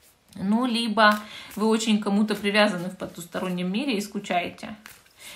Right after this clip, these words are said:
И тогда очень хотите пообщаться. Но этот, э, человек, дух, не против пообщаться. А карта, на самом деле, человека с опытом,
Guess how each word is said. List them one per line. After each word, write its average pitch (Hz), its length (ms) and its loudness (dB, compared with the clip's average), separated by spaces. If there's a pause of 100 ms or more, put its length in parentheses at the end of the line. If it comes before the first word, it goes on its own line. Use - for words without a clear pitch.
(140)
И 202 220 0
тогда 202 340 4
очень 214 280 2
хотите 214 380 -6
пообщаться. 247 920 -2 (220)
Но 220 380 0 (140)
этот, - 440 -6
э, 190 280 -4 (160)
человек, 208 480 -2
дух, 233 420 -4
не 214 160 2
против 180 440 -6
пообщаться. - 680 -10 (880)
А 175 200 -4
карта, 320 480 0
на 254 160 0
самом 247 420 -2
деле, 233 480 2
человека 226 320 0
с 214 140 -6
опытом, 185 520 -6